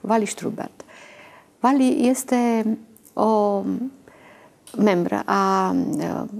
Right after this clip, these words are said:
Centrului Creștin Timișoara împreună cu soțul ei și slujesc în zona de vest a țării noastre, uh, vizitând bisericile care aparțin de Centrul Creștin Timișoara din zona de vest. Dar nu numai în zona de vest a țării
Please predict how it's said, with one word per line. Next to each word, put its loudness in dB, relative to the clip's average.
Centrului 0
Creștin -2
Timișoara -2
împreună 0
cu -4
soțul -4
ei 4
și -4
slujesc -2
în 0
zona 0
de -4
vest -2
a -4
țării -4
noastre, -4
uh, -2
vizitând 0
bisericile 0
care -2
aparțin -4
de 0
Centrul -2
Creștin -2
Timișoara -4
din -2
zona -2
de -4
vest. -6
Dar 0
nu 2
numai 0
în -2
zona -4
de -6
vest -6
a -6
țării -4